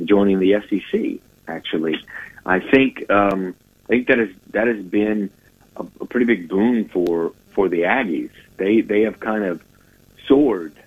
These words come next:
uh, with, with resources in, in donations and in facilities and improvements and, and even championships in all the other sports except football, and really big success in a lot of the other sports.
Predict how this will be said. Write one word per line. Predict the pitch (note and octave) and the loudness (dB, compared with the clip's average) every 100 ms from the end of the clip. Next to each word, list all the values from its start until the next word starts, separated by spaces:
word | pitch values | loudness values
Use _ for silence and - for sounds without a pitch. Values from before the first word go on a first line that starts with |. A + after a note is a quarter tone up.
| _ _ | _ _
uh, | F#2+ F2+ E2+ D#2+ - _ _ _ _ _ | -10 -10 -10 -14 -16 _ _ _ _ _
with, | G2 F#2+ - | -2 -2 -4
with | F#2 E2 | -10 -4
resources | G2 C#3 C#3+ C3 A#2 - F2+ D#2 _ _ | 2 2 2 -2 -2 -4 -6 -8 _ _
in, | F#2 F2+ E2+ E2 | -12 -10 -12 -12
in | F#2 F2 | -12 -10
donations | E2+ E2+ F#2+ A2 G2+ G#2 F#2 | -6 -2 2 2 2 -2 -2
and | F2 E2+ F2 | -4 -6 -6
in | F2 E2+ - _ G1+ _ - _ | -8 -8 -10 _ _ _ -20 _
facilities | F#2+ F2+ A#2 A2 G#2 G2+ F#2+ | 0 4 6 6 2 -2 -4
and | F2 F2 E2 - - | -10 -14 -14 -20 -16
improvements | F2 F2 G#2 G2+ G2 F#2+ - | -14 -6 -2 -2 -4 -6 -6
and, | F2+ F2+ | -8 -4
and | G2 | -2
even | G2+ A2 G2 | 0 0 -2
championships | F2+ A2+ C3 C3+ F#2 E2+ - F2+ A2 | -4 -2 0 0 -2 -2 -4 -4 -4
in | |
all | G2 G2+ | -4 -2
the | G#2 G2+ | 0 0
other | F#2+ | -2
sports | - - G2 - | -4 -2 -2 -2
except | - G2+ - | -6 -6 0
football, | A#3+ A#3+ A#2+ A1 - _ _ - | 0 0 -4 -6 -14 _ _ -6
and | F#2+ | 0
really | G#2 A#2 G#2 | 2 4 2
big | F#2+ G2+ - | 0 -6 -6
success | - - E3+ D3 - _ _ _ _ _ _ | -18 -8 -6 -6 -8 _ _ _ _ _ _
in | F#2+ | -10
a | F#2+ | -6
lot | F#2+ | -4
of | F#2 | -2
the | F#2 | -2
other | F2+ | -2
sports. | F2 - G2 F#2 - | -6 -6 -4 -2 -6